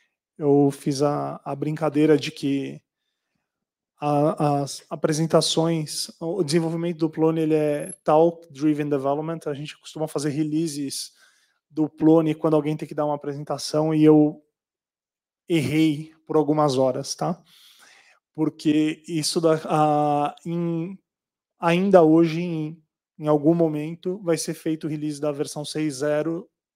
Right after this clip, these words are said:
Release Candidate um. Essa é uma versão que a gente faz pra testar bug.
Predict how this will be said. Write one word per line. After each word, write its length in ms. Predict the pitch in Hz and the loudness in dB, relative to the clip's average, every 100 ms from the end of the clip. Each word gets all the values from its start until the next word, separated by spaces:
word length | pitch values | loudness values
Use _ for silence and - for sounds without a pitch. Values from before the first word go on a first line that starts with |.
| _ _ _ _ | _ _ _ _
Release 340 | - 156 175 165 | -12 -8 -8 -4
Candidate 580 | 170 139 143 143 - | -4 -2 -2 -2 -4
um. 180 | 143 202 - _ _ _ _ _ _ _ _ - | -8 -8 -12 _ _ _ _ _ _ _ _ -6
Essa 200 | 170 190 | -2 2
é 40 | |
uma 80 | 180 | 2
versão 480 | 165 160 - 175 170 | 2 0 -2 -2 -2
que 100 | 165 | -4
a 40 | |
gente 200 | 156 160 | -6 -6
faz 380 | - 160 160 151 | -4 -2 0 -2
pra 160 | - 175 | -4 -4
testar 320 | 180 - 165 | -4 -4 -4
bug. 520 | 156 165 170 202 202 | 2 0 0 -6 -8